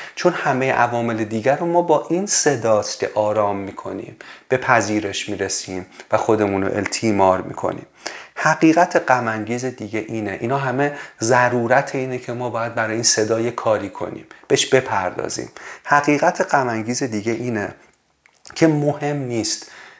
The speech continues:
پژوهش‌ها نشون می‌ده، فکتا، قصه زندگی هزاران نفر نشون می‌ده که ما هم استثنا نیستیم.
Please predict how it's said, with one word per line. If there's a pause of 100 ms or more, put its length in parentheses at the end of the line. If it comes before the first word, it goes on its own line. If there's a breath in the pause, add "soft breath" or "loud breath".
پژوهش‌ها
نشون
می‌ده،
فکتا،
قصه
زندگی
هزاران
نفر
نشون
می‌ده
که
ما
هم
استثنا
نیستیم.